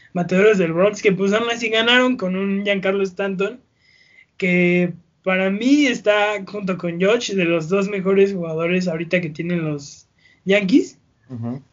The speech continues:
Speaker 1: Y, pues, ya sabemos, un Aaron Judge que, pues, ahorita está de líder de jonrones y creo que, mm, se unió a la lista de que, de jugadores Yankees que han anotado seis jonrones, creo que al hilo.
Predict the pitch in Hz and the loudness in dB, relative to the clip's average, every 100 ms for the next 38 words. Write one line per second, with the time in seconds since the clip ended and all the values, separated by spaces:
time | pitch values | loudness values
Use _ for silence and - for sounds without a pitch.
0 | _ - 196 202 196 220 226 214 190 180 | _ -8 -4 -2 0 2 4 4 2 -4
1 | 202 202 202 196 196 190 - 170 165 156 | -2 -2 0 -2 -2 -2 -6 -8 -10 -8
2 | 175 175 180 196 185 180 170 160 - - | -6 -4 0 2 2 2 0 -4 -10 -8
3 | 185 190 185 180 180 185 190 190 185 165 | -2 0 0 -2 -2 -2 -2 -2 -2 -6
4 | 156 175 165 190 220 233 254 277 - - | -4 -2 0 0 0 0 0 -4 -12 -20
5 | _ _ _ _ _ - 190 202 196 190 | _ _ _ _ _ -10 -4 0 0 2
6 | 208 196 220 233 214 185 175 156 156 - | 0 2 6 8 8 4 -2 -8 -16 -20
7 | _ _ _ _ _ _ _ - 185 185 | _ _ _ _ _ _ _ -10 -6 -2
8 | 208 214 214 202 208 208 185 - 165 165 | 2 2 0 -6 -4 -2 -2 -4 -6 -4
9 | 165 160 160 165 175 170 165 165 180 180 | -4 -8 -10 -8 -4 -4 -4 -6 -2 2
10 | 180 185 208 180 190 185 240 285 - - | 2 2 0 0 -2 -2 -4 -8 -12 -20
11 | - - - - 196 214 196 175 196 202 | -20 -20 -10 2 4 4 0 0 0 2
12 | 196 202 190 196 175 175 196 202 196 - | 0 -4 -6 -4 0 0 0 -2 -4 -10
13 | - - - - 180 202 190 196 208 285 | -16 -16 -14 -10 -2 0 2 0 2 0